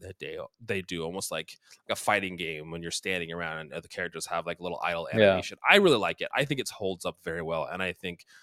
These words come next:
Speaker 1: that the D S Pokemon games, especially Black and White, are, are fantastic. Black two, White two, I think is, uh,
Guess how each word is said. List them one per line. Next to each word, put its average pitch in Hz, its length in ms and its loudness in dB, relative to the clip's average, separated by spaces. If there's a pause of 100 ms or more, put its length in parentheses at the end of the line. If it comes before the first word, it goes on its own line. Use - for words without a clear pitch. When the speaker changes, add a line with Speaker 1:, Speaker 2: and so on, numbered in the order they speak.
(220)
Speaker 1:
that 90 200 -2
the 95 80 0
D 113 240 2
S 95 200 4
Pokemon 87 400 -4
games, 80 200 -8
especially 110 460 2
Black 80 280 -4
and 80 100 -16
White, 76 320 -6 (120)
are, 64 260 -8 (260)
are 92 120 -8
fantastic. - 640 -12
Black 127 160 8
two, 110 140 0
White 87 240 0
two, 85 120 -2
I 73 80 -2
think 76 240 -10
is, 78 220 -6 (760)
uh, 262 720 -4